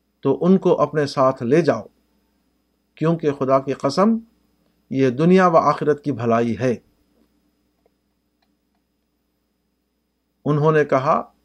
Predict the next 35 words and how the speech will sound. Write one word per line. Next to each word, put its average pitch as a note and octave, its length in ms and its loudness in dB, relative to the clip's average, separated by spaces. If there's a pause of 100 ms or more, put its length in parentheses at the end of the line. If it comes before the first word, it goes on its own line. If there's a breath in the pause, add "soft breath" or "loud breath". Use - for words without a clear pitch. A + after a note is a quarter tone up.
(520)
"ہم D3 200 -2
آپ C#3+ 260 2
کو D#3 120 2
لیتے C#3+ 340 2
ہیں، F#3 220 -6
خواہ F3 400 4
ہمارے C#3+ 380 -2
مال C#3 300 0
تباہ D3 340 4
ہوں F3+ 280 -4 (440)
یا C3+ 260 2
ہمارے C3+ 260 0
اشراف B2+ 440 -2 (120)
قتل D3+ 340 0
کیے B2+ 240 -6
جائیں۔ A#2+ 260 -4 (1500)
اے B2+ 120 0
اللہ C3 360 2
کے B2+ 120 0
رسول، F3 360 0 (1500)
اس D3+ 160 -4
کے E3 120 4
بدلے C3+ 320 2
میں D#3 120 -4
ہمارے C#3 440 -2
لیے C3 220 0
کیا C#3+ 320 0
ہے، G#2+ 60 -12 (1300)
اگر C3 240 -2
ہم C3 160 -4
اس - 200 -8
قول C#3+ 260 2
کو D3 120 -2
پورا B2 280 0
کریں؟" A#2 300 -4